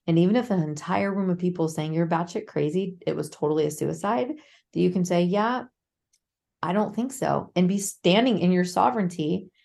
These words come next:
and it be okay. And that's been, like, the most painful thing for me this year is, like, how does not everybody see this? But Spirit is starting to bring people around me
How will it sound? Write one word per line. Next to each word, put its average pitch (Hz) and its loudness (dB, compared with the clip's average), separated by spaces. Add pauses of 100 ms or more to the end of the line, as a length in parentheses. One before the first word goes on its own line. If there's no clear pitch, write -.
(320)
and 185 2
it - -2
be 208 4
okay. 196 -2 (160)
And 180 6
that's 214 2
been, 226 6
like, 202 2 (280)
the 196 4
most 196 2
painful 202 2
thing 196 0
for 208 -2
me 147 -4
this - -8
year - -6
is, 160 -6
like, 160 4
how - 4
does 226 4
not 180 2
everybody 170 2
see 240 -2
this? - 0
But 160 0
Spirit 202 2
is 180 -4
starting 180 2
to 175 -6
bring 165 -2
people 175 0
around 151 4
me 294 0